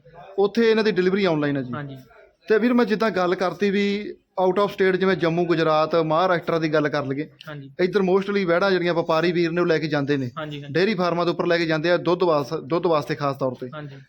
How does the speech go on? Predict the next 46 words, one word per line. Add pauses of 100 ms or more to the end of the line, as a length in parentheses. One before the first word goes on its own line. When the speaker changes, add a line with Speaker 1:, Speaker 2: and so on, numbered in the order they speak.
(320)
Speaker 1:
ਤੇ
ਕੀ
ਕਹਿਣਾ
ਚਾਹੋਗੇ
ਵੀ
ਜਿਹੜੇ
ਵੀਰ
ਨੇ
ਖਾਸ
ਤੌਰ
ਤੇ
ਆਪਣੇ
ਕੋਲ
ਵਹਿੜਾਂ
ਖਰੀਦਣੀਆਂ
ਹੋਣ (120)
ਇਹਨਾਂ
ਸਟੇਟਾਂ
ਦੇ
ਵਿੱਚ,
ਉਹ
ਤੁਹਾਡੇ
ਨਾਲ
ਸੰਪਰਕ
ਕਰੇ
ਜੀ? (240)
Speaker 2:
ਕਰ
ਸਕਦਾ
ਜੀ
ਕੋਈ
ਵੀ
ਸੰਪਰਕ
ਆਪਣੇ। (100)
Speaker 1:
ਠੀਕ
ਆ, (260)
ਘੱਟੋ
ਘੱਟ
ਵੀ
ਦਸ
ਜਾਂ
ਬਾਰਾਂ
ਨਗ
ਜੋੜ
ਕੇ
ਫਿਰ
ਆਪਾਂ